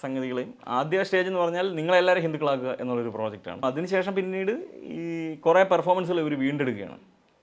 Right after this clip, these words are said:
എന്ന് വെച്ചാൽ ഇത് ഇല്ലായിരുന്നു എന്ന് അർത്ഥമില്ല. ഇപ്പോൾ ദേവദാസി സമ്പ്രദായത്തിനുള്ളിലും ചില രാജാക്കന്മാരുമായിട്ടോ അല്ലെങ്കിൽ എന്തെങ്കിലും സാഹചര്യത്തിൽ ഇതിന്, ഏഹ്, പെർഫോമൻസ് ഒക്കെ നടന്നിട്ടുണ്ട്, ഒരു തർക്കവുമില്ല.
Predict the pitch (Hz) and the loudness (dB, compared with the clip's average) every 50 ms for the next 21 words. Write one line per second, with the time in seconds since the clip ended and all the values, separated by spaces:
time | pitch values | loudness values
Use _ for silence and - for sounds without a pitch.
0 | _ _ _ _ _ 135 139 156 160 160 185 185 196 196 175 190 202 208 220 220 | _ _ _ _ _ -6 -4 -2 2 2 2 2 2 0 0 4 4 4 6 4
1 | 226 233 226 220 208 185 175 175 147 110 90 - - - - _ _ - 120 120 | 2 0 0 2 2 2 2 2 0 0 -2 -6 -12 -16 -20 _ _ -8 -4 -2
2 | 123 131 139 147 156 156 156 165 156 156 156 147 147 151 151 151 147 156 143 143 | 0 0 0 2 2 2 0 0 -4 -4 -4 -2 0 0 0 0 -2 -4 -4 -4
3 | 147 139 147 - - - - - - - - - _ - 120 143 143 143 143 147 | -4 -4 -6 -6 -10 -14 -20 -20 -20 -20 -20 -12 _ -2 0 4 6 6 6 6
4 | 147 147 147 151 147 147 147 143 139 151 151 131 127 131 135 143 147 147 - - | 6 4 2 2 4 4 4 4 4 4 4 4 2 0 -2 -4 -4 -6 -4 -4
5 | 151 156 170 180 180 190 196 196 185 - 185 175 180 180 185 196 196 202 202 208 | -4 -2 -2 -2 0 -2 -2 -2 -2 0 2 2 2 2 2 0 0 0 0 -2
6 | 240 330 - - _ - - - - 165 160 156 156 160 160 156 156 156 156 156 | -6 -8 -8 -16 _ -20 -20 -14 -10 -6 -4 -2 0 0 2 2 2 2 2 2
7 | 156 156 156 147 - 165 147 151 185 190 190 202 202 196 214 185 - 175 180 180 | 2 2 0 0 0 0 0 2 2 2 2 2 0 0 -2 -2 2 4 4 4
8 | 190 208 190 175 139 117 - - - _ _ _ - 143 139 156 151 147 - 175 | 4 2 2 -2 -2 -4 -4 -8 -14 _ _ _ -12 -6 -2 -2 -2 0 0 0
9 | 175 160 131 113 123 | 0 0 0 -4 -4